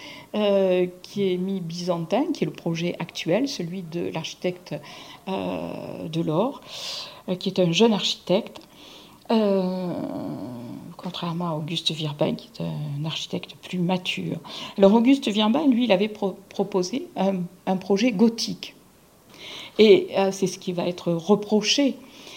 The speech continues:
en quelque sorte, à Auguste Virbin, c'est le fait d'avoir fait ce choix innovant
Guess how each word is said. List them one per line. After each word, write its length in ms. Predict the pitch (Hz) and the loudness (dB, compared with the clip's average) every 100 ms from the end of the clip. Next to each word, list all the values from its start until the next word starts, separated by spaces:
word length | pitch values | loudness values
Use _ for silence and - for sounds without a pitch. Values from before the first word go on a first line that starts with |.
| - - | -16 -6
en 120 | 175 | -2
quelque 280 | 185 180 180 | 0 -2 -4
sorte, 440 | - 214 208 - - | -2 -2 -2 -4 -2
à 180 | 190 190 | -2 -2
Auguste 360 | 185 160 160 - | -6 -6 -8 -8
Virbin, 640 | 156 170 151 165 170 285 - - - - | -6 -6 -4 0 0 0 -4 -20 -20 -8
c'est 220 | - 185 | -2 0
le 100 | 175 | 0
fait 220 | - 240 | -2 -2
d'avoir 400 | 240 165 175 - | 0 -2 -2 -4
fait 180 | - 208 | -2 -2
ce 200 | 208 175 | -2 -4
choix 460 | - - 190 180 - - - - - | -4 -2 -2 -2 -4 -16 -18 -8 0
innovant 720 | 190 190 180 170 196 269 | 2 2 2 2 4 4